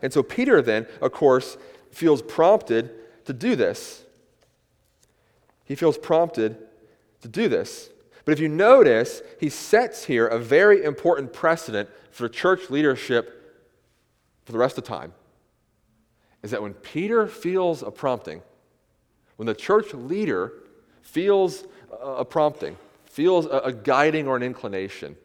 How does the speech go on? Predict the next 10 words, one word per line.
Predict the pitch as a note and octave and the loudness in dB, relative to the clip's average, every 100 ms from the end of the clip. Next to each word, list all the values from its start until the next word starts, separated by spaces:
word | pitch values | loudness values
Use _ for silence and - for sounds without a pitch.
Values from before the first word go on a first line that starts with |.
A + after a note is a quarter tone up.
| _ _ _ _ _ _ _ | _ _ _ _ _ _ _
where | A2 F#3 | 2 2
does | G#3 G3 | 2 0
he | E3+ | -4
go | A#2 C3+ C#3 C#3 C3+ - | 2 4 4 2 -2 -10
to | - G2+ | -10 -6
validate | F2+ G#2+ B2 G2+ F#2+ | 0 4 4 2 -2
that | F2 - | -2 -6
prompting? | - F2 - - _ _ _ _ _ _ _ _ _ _ | -6 -8 -8 -16 _ _ _ _ _ _ _ _ _ _
God's | G#2+ F2+ E2+ | -6 -6 -8
word. | E2 C#2 | -12 -14